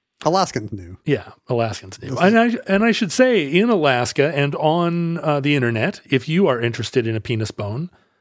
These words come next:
Speaker 2: uh, they are available in profusion. Um, you can find them for sale. Raccoon, as I said, raccoon penis bones, very popular as a thing if you're, like, at Burning Man or whatever and have a necklace of penis bones. Nobody's gonna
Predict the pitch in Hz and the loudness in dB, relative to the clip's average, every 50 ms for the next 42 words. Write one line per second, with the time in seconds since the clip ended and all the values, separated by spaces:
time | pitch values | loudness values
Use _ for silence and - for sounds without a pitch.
0 | _ _ - 120 117 110 113 139 165 208 196 139 113 110 107 110 113 139 180 208 | _ _ -2 -2 -2 0 2 0 2 2 0 0 0 -2 -2 0 0 2 2 2
1 | 180 120 104 107 104 107 127 160 - _ _ _ _ _ _ _ _ _ _ _ | 0 0 -2 -2 -4 -4 -4 -6 -8 _ _ _ _ _ _ _ _ _ _ _
2 | _ _ - - 170 202 190 - - 190 - - - - 180 214 262 254 175 127 | _ _ 0 2 2 2 0 -2 -2 -4 -4 -2 -2 2 2 4 2 2 0 -4
3 | 95 92 - _ _ _ _ _ _ _ _ _ _ _ - 123 120 117 110 110 | -8 -12 -16 _ _ _ _ _ _ _ _ _ _ _ -4 -2 -2 -2 -2 -4
4 | 107 107 110 - _ _ - 135 147 147 - 156 139 120 - - 147 135 135 135 | -4 -6 -8 -12 _ _ -4 -4 -4 0 0 0 0 0 0 0 2 2 2 2
5 | 131 127 123 - 120 107 - - 143 127 123 127 151 160 143 135 127 120 - 151 | 0 -2 -2 -4 -6 -4 2 2 4 4 4 2 2 2 2 2 2 2 2 2
6 | 151 151 156 143 135 131 113 123 117 - - 165 131 131 123 120 - - 170 156 | 2 2 2 0 0 2 2 -2 -2 0 0 2 2 2 0 0 0 0 0 0
7 | 143 - 156 139 120 - - 131 120 123 139 - - - 131 139 - - - 120 | 0 -2 -4 -4 -4 -4 -4 -4 -4 -4 -4 -4 -2 -2 -2 -2 -4 -4 -4 -4
8 | 120 120 - 127 110 113 117 135 151 143 - _ _ _ _ _ _ _ _ - | -4 -2 -4 -6 -4 -4 -4 -4 -6 -8 -12 _ _ _ _ _ _ _ _ 0
9 | 131 123 117 110 123 113 107 - - - 135 127 123 123 120 120 135 139 - - | 0 0 2 2 0 -2 -2 -4 -2 0 0 0 0 -2 -4 -4 -6 -6 -8 -10
10 | 113 - 123 123 123 123 123 120 117 113 113 - - _ _ - 123 120 117 117 | -10 -4 -2 -2 -2 0 -2 -2 -4 -4 -6 -8 -14 _ _ -10 -8 -8 -2 0
11 | 127 127 120 120 117 113 110 107 110 104 107 110 104 107 101 104 104 110 127 147 | 0 0 0 -2 -4 -4 -4 -6 -6 -6 -6 -8 -8 -8 -8 -6 -4 -4 -2 -2
12 | 135 117 101 113 120 104 113 113 120 120 - - 113 110 - - 107 - - 131 | -2 -4 -4 -6 -6 -6 -4 -4 -4 -4 -4 -4 -6 -6 -6 -8 -10 -4 -2 -2
13 | 120 120 113 - - 113 113 113 131 147 147 147 135 131 107 120 127 110 104 107 | -2 -2 -4 -6 -6 -8 -6 -2 2 2 4 4 2 0 -2 -2 -4 -4 -4 -8